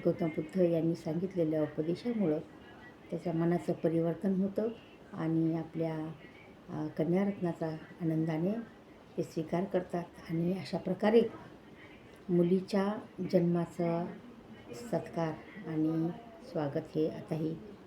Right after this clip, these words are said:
झालं पाहिजे, होत आहे. आणि हा तथागत बुद्धांनी दिलेला अतिशय महत्त्वपूर्ण संदेश आहे. याचं पालन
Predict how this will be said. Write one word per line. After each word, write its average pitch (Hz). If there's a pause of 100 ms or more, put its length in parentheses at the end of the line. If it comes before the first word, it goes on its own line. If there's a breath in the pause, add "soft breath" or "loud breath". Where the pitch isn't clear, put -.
(560)
झालं 165
पाहिजे, 160
होत 190
आहे. 139 (1500)
आणि 180
हा 180 (580)
तथागत 165
बुद्धांनी 165
दिलेला 165
अतिशय 165
महत्त्वपूर्ण 160
संदेश 160
आहे. 156 (680)
याचं 170
पालन 165